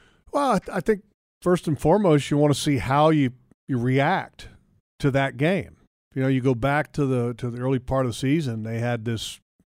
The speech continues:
this little saying, "So what, now what?" right? That was the saying that they had. Well, doesn't that kind of apply here too? I wanna ask him that.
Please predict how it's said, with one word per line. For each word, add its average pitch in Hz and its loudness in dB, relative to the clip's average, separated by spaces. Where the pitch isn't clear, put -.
this - -14
little 120 -4
saying, 127 -4
"So 127 -2
what, 123 0
now 120 -2
what?" 78 -12
right? 120 -8
That 117 -12
was 110 -12
the 110 -10
saying 120 -6
that 113 -8
they 110 -12
had. 135 -6
Well, 95 -12
doesn't 107 -8
that 107 -10
kind 113 -10
of 95 -12
apply 101 -8
here 113 -4
too? 117 -8
I - -10
wanna 117 -8
ask 117 -8
him 107 -16
that. 113 -10